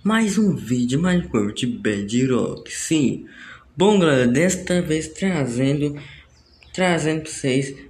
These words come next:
um aviso, uma pequena review de uma nova atua-, atualização beta preview um, que é um ponto dezenove ponto zero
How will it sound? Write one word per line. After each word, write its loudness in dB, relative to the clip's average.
um 0
aviso, -2
uma -2
pequena -4
review -2
de -6
uma 2
nova -2
atua-, -2
atualização -4
beta -2
preview 0
um, 0
que -6
é 0
um 0
ponto 0
dezenove 0
ponto -2
zero -4